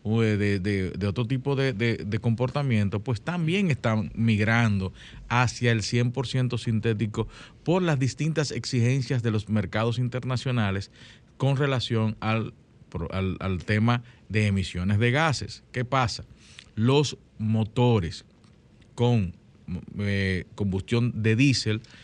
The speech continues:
en, en el mercados internacionales están teniendo grandes modificaciones, grandes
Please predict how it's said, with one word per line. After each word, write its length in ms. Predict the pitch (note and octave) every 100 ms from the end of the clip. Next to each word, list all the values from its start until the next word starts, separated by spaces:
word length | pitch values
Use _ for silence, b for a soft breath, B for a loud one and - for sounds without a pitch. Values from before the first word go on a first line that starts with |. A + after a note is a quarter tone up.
| B B -
en, 480 | A2+ A#2 A#2 A2 -
en 140 | A#2 A#2
el 100 | A2
mercados 800 | G#2+ F#2+ B2 C3+ C#3+ C#3 - -
internacionales 1160 | A#2+ A#2+ B2+ A#2+ B2+ - C3 C3+ A#2 G2+ G#2 -
están 440 | G#2+ A#2 B2+ B2+
teniendo 500 | B2+ B2+ B2+ B2+ A#2
grandes 560 | G#2+ A2+ A#2+ B2 A#2+ -
modificaciones, 960 | A#2 A#2+ A#2 A2+ A2+ - G#2+ B2 A#2
grandes 320 | A2 A2+ A#2